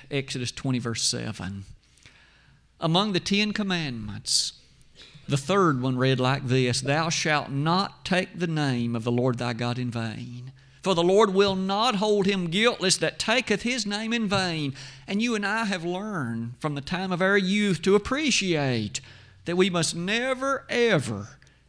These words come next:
irreverently, flippantly, or inappropriately employ the name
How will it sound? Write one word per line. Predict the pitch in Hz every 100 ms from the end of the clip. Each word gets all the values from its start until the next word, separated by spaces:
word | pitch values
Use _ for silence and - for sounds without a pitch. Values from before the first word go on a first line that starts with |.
| _
irreverently, | 170 165 143 170 202 190 226 - 214 226 240 - - - -
flippantly, | - 185 226 226 - 208 214 220 - - -
or | 180
inappropriately | 180 190 - - 202 143 - 120 107 - 87 90 - -
employ | 143 127 139 131
the | 143
name | 143 120 113 113 123 170